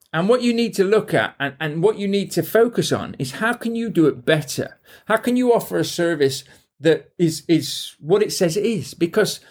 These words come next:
you know, you want a deal to stack. If a landlord and you are negotiating on numbers and the landlord's just being too greedy, it's almost a point of saying to the landlord, Listen,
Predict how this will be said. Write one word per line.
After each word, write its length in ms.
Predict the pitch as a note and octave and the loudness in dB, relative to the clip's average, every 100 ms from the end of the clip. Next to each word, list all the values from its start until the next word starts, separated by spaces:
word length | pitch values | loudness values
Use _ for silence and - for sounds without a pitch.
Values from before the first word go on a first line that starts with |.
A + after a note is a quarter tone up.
| - _ _ _ _ | -20 _ _ _ _
you 100 | G3 | 0
know, 60 | G3+ | 2
you 180 | D#3 A#3 | 2 0
want 160 | A#3+ | 0
a 40 | F#3+ | 0
deal 280 | B3 C4+ C4 | 2 2 0
to 100 | F3 | -2
stack. 580 | - - F#3 C#4 - - _ _ _ _ | -2 0 0 0 -6 -20 _ _ _ _
If 120 | E3+ | -2
a 40 | E3+ | 0
landlord 640 | F#3+ A#3+ B3+ B3+ B3+ B3 | 2 4 4 4 4 4
and 220 | A3+ F#3+ | 0 0
you 100 | G3 | 2
are 60 | F#3+ | 2
negotiating 720 | E3 D#3+ E3+ D#3+ F3 D3+ C#3+ | 2 2 2 2 0 0 -2
on 200 | D3 C3+ | -2 0
numbers 580 | D#3 G3 G#3 A#3 A#3 - - | 0 0 2 2 0 -10 -6
and 120 | D#3 | -2
the 60 | D#3 | 2
landlord's 420 | F3 G#3 G3 D#3+ | 2 2 2 0
just 240 | - C#3+ | -2 -6
being 200 | D#3 C#3 | -2 -4
too 180 | C3 C3+ | -2 -2
greedy, 500 | A#2+ C#3+ F3+ G3+ G#3 - | 0 2 2 0 -4 0
it's 180 | G3+ | 0
almost 460 | - G#3+ A#3+ A#3+ - | 2 2 4 4 2
a 40 | |
point 320 | F3+ - G3+ D3+ | -2 0 0 0
of 120 | B2+ | -4
saying 480 | - G3 G#3+ A2+ A#2 | 2 4 4 0 -2
to 100 | F3 | -2
the 140 | G3+ | 0
landlord, 640 | G#3+ A3 G#3+ B2 C2 - - _ _ _ | 2 2 0 -2 -6 -12 -20 _ _ _
Listen, 400 | A#3 - E3+ C3 | 0 0 -4 -6